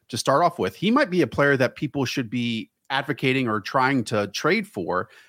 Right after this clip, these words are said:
because to me, it's a huge positive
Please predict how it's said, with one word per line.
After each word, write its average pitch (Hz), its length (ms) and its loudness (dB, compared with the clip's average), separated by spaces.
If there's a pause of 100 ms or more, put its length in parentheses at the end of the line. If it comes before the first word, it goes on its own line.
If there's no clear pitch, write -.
(160)
because 131 460 0
to - 120 -2
me, 208 300 2
it's 143 160 0
a 127 40 -2
huge 240 420 -6
positive 113 680 -2